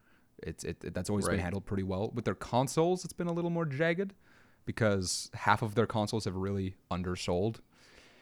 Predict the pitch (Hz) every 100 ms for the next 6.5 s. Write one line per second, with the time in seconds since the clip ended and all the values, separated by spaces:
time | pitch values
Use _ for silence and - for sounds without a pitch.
0 | - - _ _ - 104 98 139 127 135
1 | 107 113 107 170 - - - _ _ _
2 | - 120 113 147 151 110 95 - - 104
3 | 107 98 87 - 120 120 147 156 117 110
4 | 117 117 104 127 104 104 104 165 123 110
5 | 113 101 95 107 101 123 135 113 113 117
6 | 131 123 95 92